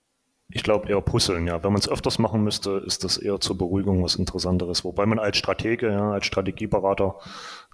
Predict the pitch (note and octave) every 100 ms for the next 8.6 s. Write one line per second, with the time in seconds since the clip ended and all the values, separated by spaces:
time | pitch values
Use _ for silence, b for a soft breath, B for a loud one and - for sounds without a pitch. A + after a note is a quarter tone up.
0 | - F2+ F2 F#2 F2+ - G2 - F#2 G#2+
1 | - - G2+ F#2+ F#2+ F#2+ F#2 - - F2+
2 | E2+ G2 F2 F#2 F2 F2 - - - G2
3 | A2 - G#2 G#2 G2+ G2 - _ _ -
4 | G#2+ G#2 G2 F2+ - G#2+ A2 G2 G#2+ G#2+
5 | G#2+ A2+ - C3 - - D#3+ - C3+ -
6 | C3+ - - B B B B B G#3+ F#3
7 | _ - A2 A2 A2+ A#2 A2+ A2 G#2 G#2+
8 | G#2+ G#2+ G2 F#2+ F#2+ F2+